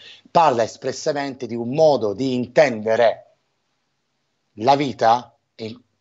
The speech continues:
e in questo caso la migrazione, come l'ultimo step evolutivo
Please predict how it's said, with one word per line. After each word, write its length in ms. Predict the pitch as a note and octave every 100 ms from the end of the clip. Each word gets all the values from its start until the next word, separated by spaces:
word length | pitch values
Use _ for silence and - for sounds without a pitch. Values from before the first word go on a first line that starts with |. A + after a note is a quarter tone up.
| _ _ _
e 100 | B2
in 80 | G#2+
questo 220 | A2 D3
caso 120 | A#2+
la 140 | A2+ D3
migrazione, 960 | C#3 A2+ A2 - A#2 F#2+ F#2+ A2+ - _ - _ -
come 380 | F#3 F#3 C3+ A2+
l'ultimo 840 | G#2 A#2 F#3+ G#3 E3+ - A#2+ A2
step 880 | G#2+ - E3+ D3 - - B2 D3+ E3+ _ _ _ _ _ _ _ _ _ _ _ _ _ _ _ _ _ _ _ _ _ _ _ _
evolutivo 1300 | D#3+ F#3+ E3 F3 F3 - D#3+ C#3 A#2 C3 C#3 -